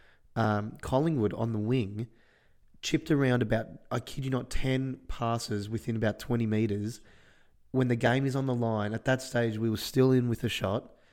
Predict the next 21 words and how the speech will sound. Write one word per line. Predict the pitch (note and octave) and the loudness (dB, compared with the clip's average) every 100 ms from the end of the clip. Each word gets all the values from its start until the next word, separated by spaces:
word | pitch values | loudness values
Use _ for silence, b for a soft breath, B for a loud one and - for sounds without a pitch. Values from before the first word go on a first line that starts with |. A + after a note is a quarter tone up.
| b b _ - | b b _ -6
and | B2 | -2
we | A#2+ A2+ - | -2 -4 -6
could | - C#3+ | -4 0
not | C#3 C#3 - | 2 0 -2
e-, | C#3 B2+ - | -4 -4 -4
there | C#3 C#3 | 2 6
was | C3+ | 6
always | B2+ B2+ C3 B2 | 6 6 6 6
one | A2+ A#2 C3 B2 | 2 -2 -4 -6
player | - A#2 A2 G#2 G#2+ - - | -4 -2 0 -2 -4 -10 -4
that | A2 | -2
wasn't | G#2+ A2+ A2+ G#2 | 2 0 0 -4
sticking | - A2+ A2+ G#2+ | -4 -4 -4 -2
to | A2 | 0
their | G#2 | 0
man. | G2+ G2+ F#2 F#2 b b b b _ | 2 0 -2 -6 b b b b _
I, | B2 A#2 A#2 A#2+ | 0 2 4 2
I, | A2+ | 2
I | A2 | -2
can't | - A#2 A#2+ | -2 0 0
remember | A2+ G#2+ | 0 0